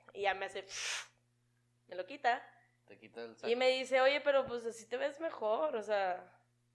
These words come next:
Speaker 1: pues claro, tenía un vestido negro, unas medias, o sea, era como que te ves mejor así, y yo así como que, "Gracias,
Speaker 2: Oye,
Speaker 1: pero"
Speaker 2: empinada en esa cama te ves con madre.
Speaker 1: Espérate, le dije, no, le dije, no, le dije, "Gracias, pero, pero no, o sea,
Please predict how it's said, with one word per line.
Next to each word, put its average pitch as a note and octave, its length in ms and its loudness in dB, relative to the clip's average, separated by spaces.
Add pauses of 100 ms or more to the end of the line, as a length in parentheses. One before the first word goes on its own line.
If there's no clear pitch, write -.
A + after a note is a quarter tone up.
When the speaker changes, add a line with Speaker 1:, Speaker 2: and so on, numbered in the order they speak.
(240)
Speaker 1:
pues - 120 -20
claro, A3 320 6
tenía G#3 160 -2
un G#3 60 -8
vestido G#3+ 340 0
negro, G#3+ 400 4
unas G3+ 180 -2
medias, G3+ 320 -2
o G#3 80 -4
sea, G3+ 180 0
era G#3 140 2
como A3 160 -2
que G#3+ 140 -4
te F#3+ 140 -6
ves F3 180 -4
mejor F#3+ 420 -4
así, A3+ 160 -12 (220)
y G3+ 60 -16
yo G3+ 100 -4
así F3+ 180 -8
como F#3+ 180 -4
que, F#3 200 -8 (680)
"Gracias, A#3+ 680 4
Speaker 2:
Oye, D3 160 6
Speaker 1:
pero" A3 180 10
Speaker 2:
empinada F3+ 340 6
en G3 80 4
esa A3 180 2
cama G3+ 240 -12
te - 80 -14
ves F#3 100 -14
con - 200 -18
madre. - 180 -12
Speaker 1:
Espérate, A#3+ 540 6
le A3+ 100 8
dije, B3 200 4
no, B3+ 100 8 (140)
le C#4 140 12
dije, C#4 220 4
no, D4 220 12
le D4+ 100 10
dije, C#4+ 220 4
"Gracias, C4+ 440 8
pero, G#3+ 380 2 (480)
pero G#3 180 2
no, C4 220 4
o A#3+ 60 0
sea, G3 240 -2